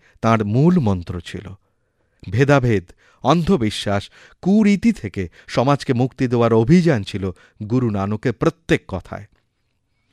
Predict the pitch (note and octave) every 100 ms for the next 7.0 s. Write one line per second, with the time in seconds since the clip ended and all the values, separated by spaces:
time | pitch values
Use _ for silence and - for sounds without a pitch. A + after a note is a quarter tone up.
0 | _ _ B2 E3 F3 G3+ E3+ D#3+ D#3+ -
1 | C3+ C#3 C#3+ D3+ - _ - - D3 D#3
2 | - - B2+ B2 - D3+ D3 - D3+ -
3 | _ _ _ _ G2+ G#2 - A#2 B2 A#2+
4 | - A#2 - C#3+ F3 _ _ - B2 A#2
5 | D#3 C3 A#2 A#2 D#3+ F#3 _ _ - G2
6 | G2+ A2+ G2+ G2 B2 - D3 C3 G#2